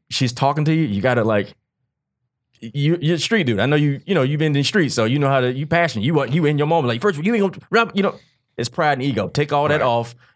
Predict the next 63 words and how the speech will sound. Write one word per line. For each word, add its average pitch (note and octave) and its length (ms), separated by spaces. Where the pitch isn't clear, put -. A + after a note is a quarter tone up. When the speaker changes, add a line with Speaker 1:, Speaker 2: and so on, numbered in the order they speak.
Speaker 1:
and G#2+ 120
talk B2+ 240
to B2+ 60
her B2+ 120
with A#2 120
a G#2+ 40
softness, B2 420
'cause A2+ 220
she A#2+ 140
need C#3+ 260
that. F#2 140
She C3 120
need C#3+ 260
to A#2 120
hear A#2+ 320
dad A#2+ 420
love B2 300
on A2 120
her A#2 180
and G2+ 100
be B2 100
soft B2 400
and G2+ 120
kind B2+ 360
to A2 120
her, G2+ 240
because A#2 480
in C3 140
this B2 140
world, D3+ 460
she D#3+ 220
need D#3+ 140
to C3 60
know C3+ 80
what B2+ 100
that B2 140
feel D3 180
like A#2+ 140
when A2+ 100
a A2 40
man B2+ 220
is A#2 80
soft A2+ 260
and G2+ 120
kind A#2+ 240
to G2+ 60
her. - 200
Speaker 2:
Right. - 220
Speaker 1:
'Cause A2+ 120
all C3+ 180
she C#3 140
knows C3 180
is G#2+ 60
dad B2+ 180
gonna B2 100
be A#2+ 60
hostile A#2+ 420
if G2+ 80
I G#2+ 80
say A#2+ 180
this B2+ 200
to D#3 100
her. D#3+ 180